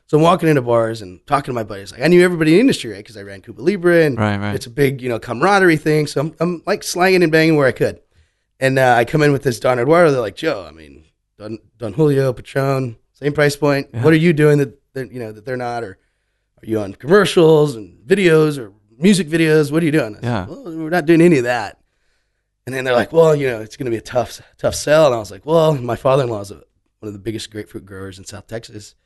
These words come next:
Speaker 1: So, um, I called him one day and I said, "Hey, man, I need some help." And he's like, "What do you need?" I was like, "I need twenty-five cases of grapefruit." He's like, "What the hell?
Speaker 2: <laughs>
Speaker 1: What for?" I said, "Well, it's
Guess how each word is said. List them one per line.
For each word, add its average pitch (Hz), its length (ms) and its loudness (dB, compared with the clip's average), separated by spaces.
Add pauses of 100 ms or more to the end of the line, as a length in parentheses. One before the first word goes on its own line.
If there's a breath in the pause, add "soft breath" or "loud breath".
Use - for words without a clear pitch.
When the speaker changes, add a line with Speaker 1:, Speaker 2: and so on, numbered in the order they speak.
(320)
Speaker 1:
So, 117 600 2
um, 98 500 -6 (340)
I 110 100 -10
called 170 260 2
him 208 80 4
one 110 140 -2
day 104 140 -4
and 107 80 -4
I 101 40 -8
said, 104 180 -16
"Hey, 185 100 -6
man, 165 200 -12
I 160 60 -18
need 151 180 -12
some 110 140 -18
help." 143 360 -14
And - 80 -20
he's - 80 -20
like, - 100 -20
"What 151 60 -12
do 156 60 -12
you 156 40 -10
need?" 165 160 -10
I 131 40 -16
was 107 100 -20
like, - 120 -20
"I - 40 -20
need 143 160 -12
twenty-five - 400 -16
cases - 320 -20
of 87 80 -20
grapefruit." - 340 -20
He's - 120 -20
like, - 120 -20
"What - 140 -20
the 85 80 -20
hell? 151 280 -20 (120)
Speaker 2:
<laughs> 220 180 4
Speaker 1:
What 180 140 -6
for?" 233 380 0
I - 600 -20
said, 127 120 -6
"Well, 214 320 6
it's 143 200 -6